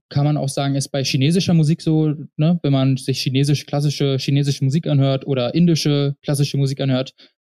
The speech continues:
dann, äh, ist es natürlich verständlich, ne? Man denkt sofort an Bollywood und, äh, man hat sofort Verbindungen, die man aufbaut. Und genau. Ja, was gibt's noch? Also, m-, gute Musik.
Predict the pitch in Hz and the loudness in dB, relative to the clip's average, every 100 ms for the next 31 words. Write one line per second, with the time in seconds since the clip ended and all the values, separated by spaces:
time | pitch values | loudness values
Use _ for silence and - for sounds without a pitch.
0 | _ - 127 131 131 - - 131 - - | _ -4 0 0 -2 -4 -8 -8 -6 -6
1 | - - 147 139 147 143 143 143 - 139 | -6 -4 -2 0 0 0 -2 -2 -4 -4
2 | 127 110 143 135 127 139 143 139 135 127 | -4 -4 -4 -2 0 0 0 -2 -2 -2
3 | 147 147 143 139 - - 151 139 135 120 | 0 0 0 -2 -4 -8 -2 0 0 -2
4 | - 131 123 123 131 143 160 - 160 143 | -6 -4 -2 -2 -2 -2 -2 -2 -2 0
5 | 156 160 139 139 - 131 131 - 135 156 | 2 2 2 0 -4 -6 -6 -6 -8 -8
6 | _ - - _ _ _ - 139 135 131 | _ -20 -20 _ _ _ -2 0 2 0
7 | 120 _ _ _ - 123 107 104 _ _ | -2 _ _ _ -6 -4 -8 -12 _ _
8 | _ _ _ _ _ _ _ _ _ _ | _ _ _ _ _ _ _ _ _ _
9 | 139 123 120 - 143 - 139 123 - - | -6 -4 -4 -6 -6 -4 -4 -4 -12 -10
10 | 156 135 139 135 131 147 131 123 143 147 | -6 -2 0 -2 -4 -6 -6 -8 -4 -2
11 | 127 123 120 - | -2 -6 -12 -20